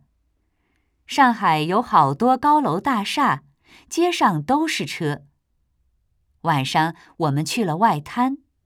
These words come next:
那里的夜景真漂亮。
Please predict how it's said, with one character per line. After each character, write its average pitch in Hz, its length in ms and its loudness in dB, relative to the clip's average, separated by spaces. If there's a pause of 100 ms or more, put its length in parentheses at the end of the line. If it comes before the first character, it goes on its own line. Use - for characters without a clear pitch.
(720)
那 370 180 2
里 220 140 2
的 196 80 0
夜 302 260 2
景 156 380 -2 (220)
真 339 280 -2
漂 262 400 -2
亮。 127 260 -4